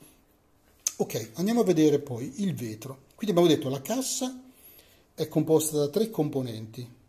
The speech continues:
due che ci sono sempre, il fondello, la carrure, che avvolge completamente il movimento,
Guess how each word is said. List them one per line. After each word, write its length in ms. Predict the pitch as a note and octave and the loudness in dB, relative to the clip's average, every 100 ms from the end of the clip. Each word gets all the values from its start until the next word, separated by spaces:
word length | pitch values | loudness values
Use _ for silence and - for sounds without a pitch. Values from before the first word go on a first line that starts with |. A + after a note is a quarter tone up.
| _ _ | _ _
due 380 | - C#3+ A#3+ D#4 | -10 0 4 4
che 100 | D4 | 2
ci 140 | - | -2
sono 200 | B2+ C3+ | -4 -6
sempre, 460 | C3+ - A2+ A2+ - D#3 | -4 -4 -4 -8 -12 -10
il 140 | C#3 | -10
fondello, 840 | - B2 A#2+ A#2+ D#3+ G3 A3+ C4 - - _ _ _ _ _ _ | -10 -12 -12 -4 -4 0 0 -2 -6 -20 _ _ _ _ _ _
la 260 | C3+ E3 E3 | -2 -2 -2
carrure, 680 | C3 A2 A#2 A2 A2+ F#3 - - _ _ _ _ _ | -8 -10 -12 -12 -10 -10 -10 -20 _ _ _ _ _
che 100 | - | -16
avvolge 460 | G#2+ A2 A#2 A2 A2 | -16 -14 -14 -14 -16
completamente 640 | A2 A#2+ A#2 A#2+ A#2 A2 | -16 -16 -12 -10 -10 -12
il 60 | A2+ | -12
movimento, 600 | E3+ B3+ D#3 B2 B2+ G#3+ | -4 -4 -4 -6 -10 -10